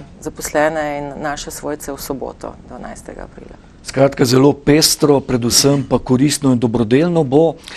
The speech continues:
Speaker 2: Če se malce vrnem na prispevek, v prispevku sta svoje občutenje, svoje izkušnje, eh, svojo vlogo v tem projektu povedala Krkina prostovoljca.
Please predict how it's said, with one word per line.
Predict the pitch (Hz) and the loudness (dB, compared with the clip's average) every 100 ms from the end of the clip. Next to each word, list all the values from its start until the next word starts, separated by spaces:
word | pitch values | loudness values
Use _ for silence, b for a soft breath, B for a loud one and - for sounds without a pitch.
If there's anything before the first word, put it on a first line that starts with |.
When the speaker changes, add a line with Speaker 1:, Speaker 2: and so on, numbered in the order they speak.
| B - | B -4
Speaker 2:
Če | 131 | -2
se | 135 | 2
malce | 143 160 151 | 2 2 4
vrnem | 147 170 156 135 | 4 4 2 0
na | 127 | 0
prispevek, | - 113 - 147 151 131 | 0 -4 2 2 2 0
v | 120 | -2
prispevku | 107 113 - 135 135 139 127 110 | -6 -6 0 0 2 0 0 2
sta | - - - 123 123 120 - B B - | 0 0 0 2 2 0 -4 B B -8
svoje | - 123 123 123 | -2 0 2 2
občutenje, | 110 - 123 - 117 113 | -2 -4 -6 -2 -2 -2
svoje | - 117 117 117 | -4 -2 -2 -4
izkušnje, | - - 123 113 - 117 113 113 | -6 -4 -4 -2 -2 -2 -2 -4
eh, | - - - - 113 104 | -8 -16 -20 -12 -6 -4
svojo | 120 127 123 | 0 2 2
vlogo | 101 113 135 143 123 113 | 0 4 6 6 4 2
v | 117 | 0
tem | - 127 123 | 2 0 0
projektu | - 117 117 - 123 | -2 0 0 -2 -8
povedala | - 113 117 117 117 107 | -4 -2 0 0 0 -2
Krkina | 127 117 123 113 | -6 -6 -6 -6
prostovoljca. | - 104 113 107 143 147 143 | -6 -8 -4 -2 0 2 0